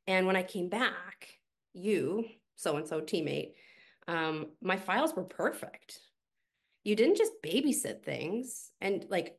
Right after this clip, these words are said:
there was a huge fire last week while I was out. You actually went above and beyond and took care of my matters. You got in there and solved problems and dealt with this crisis in and above the work you have on your plate, so that when I came back to work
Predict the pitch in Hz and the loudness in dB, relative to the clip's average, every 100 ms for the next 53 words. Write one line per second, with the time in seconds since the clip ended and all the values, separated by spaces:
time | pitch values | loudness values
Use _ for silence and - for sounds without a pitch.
0 | _ 202 277 202 - 311 339 - 190 269 | _ 0 0 -2 2 4 4 -2 -2 0
1 | 370 170 165 - 151 147 147 147 139 143 | 0 0 -4 -6 -6 -4 -2 0 0 -2
2 | 147 135 - 220 370 208 277 - 247 180 | -2 -2 -2 -2 -2 -2 -2 -2 0 0
3 | 170 156 156 196 180 156 147 190 214 160 | 0 2 0 2 0 -2 -2 0 0 -2
4 | 156 165 165 175 - - 185 196 190 160 | -6 -6 -8 -8 -8 0 4 4 2 -2
5 | 143 143 262 - - - 202 208 170 165 | -2 -2 -4 -4 -8 -6 -2 2 4 6
6 | 226 240 202 170 151 147 - 147 - _ | 4 4 4 2 2 -2 -4 -8 -12 _
7 | 202 285 254 160 151 147 156 151 147 - | 0 2 4 2 2 0 -2 -2 -4 -8
8 | - - 202 240 240 - - - - _ | -10 -2 0 0 -2 -4 -8 -20 -20 _
9 | - 233 226 226 196 185 170 202 214 180 | 4 6 6 2 -2 -2 2 0 0 -2
10 | 165 - 202 208 180 165 165 196 254 254 | -2 -4 -6 -4 -4 -4 -4 -2 -4 -4
11 | - - - - - - - - 185 175 | -6 -6 -10 -20 -20 -20 -14 -4 0 2
12 | 190 190 226 262 180 170 170 165 - 170 | 2 2 2 0 -4 -4 -4 -6 -8 -4
13 | 196 180 160 | 0 0 -2